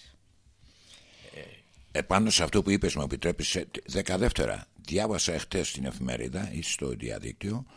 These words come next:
ένα νεαρό παιδί είκοσι τριών χρονών στην Αμερική καταδικάστηκε τριάντα χρόνια φυλακή,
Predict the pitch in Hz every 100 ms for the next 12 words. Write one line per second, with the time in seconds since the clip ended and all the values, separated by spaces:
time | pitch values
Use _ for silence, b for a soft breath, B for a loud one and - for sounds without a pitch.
0 | b b b b - 90 92 85 73 78
1 | 69 64 71 - - - 60 67 57 55
2 | 64 95 - _ _ _ - 65 62 57
3 | - 85 123 - b b b b b -
4 | 76 73 69 67 110 - 73 - 87 95
5 | 76 - 82 62 55 64 60 53 - 95